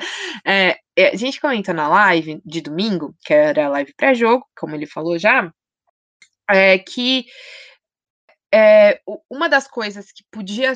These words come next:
né, estar a nosso favor era justamente a covid, <laughs> porque as coisas demoraram pra acontecer, foi adiado e tal. E aí, nisso, o fato de, por exemplo, a Ferroviária, o Corinthians e o Kinderman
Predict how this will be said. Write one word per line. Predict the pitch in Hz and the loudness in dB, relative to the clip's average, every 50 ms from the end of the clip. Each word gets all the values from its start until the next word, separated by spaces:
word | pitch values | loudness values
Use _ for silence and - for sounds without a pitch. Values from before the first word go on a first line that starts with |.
| 254 _ | -8 _
né, | - 214 214 202 | -12 -8 -8 -8
estar | 190 - - 220 214 269 302 | -8 -6 -2 0 0 2 0
a | 262 220 | -2 -4
nosso | 214 196 185 - | -4 -8 -8 -8
favor | - 190 175 202 240 254 | -8 -8 -6 -2 0 2
era | 247 233 220 | 2 2 2
justamente | 202 220 226 - 262 240 247 240 - | 0 -4 -8 -8 -8 -8 -8 -8 -12
a | 254 | -14
covid, | _ - 311 294 240 240 247 233 175 160 151 | _ -10 -10 -8 -6 -6 -8 -8 -8 -12 -16
<laughs> | - | -14
porque | - 175 - - 220 | -12 -10 -6 -4 -6
as | 208 202 | -6 -4
coisas | - 202 190 196 240 240 233 - _ _ - - - - - | -4 -4 -2 0 0 -2 -2 -4 _ _ -20 -20 -20 -18 -10
demoraram | 185 214 214 220 226 220 196 180 170 170 170 180 | -8 -6 -4 0 2 2 4 4 2 2 -2 -6
pra | 185 - 185 175 | -6 -6 -6 -6
acontecer, | - - 185 190 339 392 - - 311 294 277 254 | -6 -8 -12 -10 -10 -10 -4 0 2 2 2 0
foi | - 220 196 | -2 -4 -2
adiado | 180 180 175 190 214 196 185 190 190 233 | -2 -2 -2 -2 0 0 0 0 0 -4
e | 247 | -10
tal. | - - 240 254 277 302 - _ _ _ _ _ _ _ - - | -10 -8 -6 -6 -6 -8 -10 _ _ _ _ _ _ _ -8 -6
E | |
aí, | 370 339 330 | -4 -4 -4
nisso, | 311 302 294 302 320 320 - - - 349 339 339 311 - _ _ _ _ _ _ - | -6 -8 -8 -6 -6 -8 -8 -6 -6 -4 -2 -2 -4 -6 _ _ _ _ _ _ -8
o | - 254 | -8 -8
fato | - - - 277 269 302 330 330 - 311 | -6 -2 0 2 2 2 0 0 -4 -8
de, | 240 226 240 233 | -8 -6 -10 -10
por | - 247 233 | -6 -6 -6
exemplo, | 233 226 202 208 196 190 185 175 - 175 170 160 - - | -6 -6 -6 -8 -8 -8 -8 -10 -10 -10 -10 -10 -8 -4
a | - 185 190 185 | -2 -2 -2 -2
Ferroviária, | - - 214 202 202 220 220 226 233 208 180 165 156 156 165 160 160 160 - _ _ | -4 -8 -8 -6 -6 -6 -6 -4 -2 0 0 0 0 -2 -4 -6 -8 -8 -10 _ _
o | - 170 165 | -12 -12 -10
Corinthians | - - 196 180 170 165 - - 170 156 | -6 -6 -6 -6 -6 -8 -10 -12 -6 -6
e | 180 | -6
o | 185 | -6
Kinderman | 180 - 196 185 170 160 156 160 160 | -6 -8 -6 -6 -4 -4 -6 -6 -10